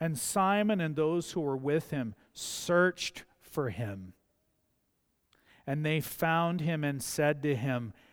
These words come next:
'Everyone is looking for you.'" What does he mean by that? "You've got work to do, Jesus. What are we gonna do with all these people?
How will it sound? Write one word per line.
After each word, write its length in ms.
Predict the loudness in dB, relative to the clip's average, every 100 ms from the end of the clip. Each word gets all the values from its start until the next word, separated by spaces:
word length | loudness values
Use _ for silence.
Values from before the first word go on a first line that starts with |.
| _ _ 2
'Everyone 920 | 8 10 10 8 6 6 4 4 6
is 260 | 4 2 2
looking 560 | 6 6 6 0 0
for 320 | 0 4 4 4
you.'" 540 | 4 4 4 0 -4 -14 _ _ _ _ _ _ _ _ _ _ _ _ _ _ _ _ _ _
What 160 | 4 4
does 120 | 6
he 120 | 2
mean 260 | 4 4 6
by 220 | 8 8
that? 340 | 8 6 4 -2 _ _ _ _ _ _ _ _ _ _ _ _
"You've 220 | 4 6 10
got 340 | 12 12 10
work 320 | 10 12 10
to 100 | 6
do, 260 | 4 6 4
Jesus. 720 | 2 4 4 8 8 6 0 2
What 160 | 8 10
are 60 |
we 100 | 10
gonna 240 | 10 8 8
do 180 | 10
with 140 | 12 12
all 160 | 12
these 240 | 10 6 4
people? 640 | 6 8 8 6 6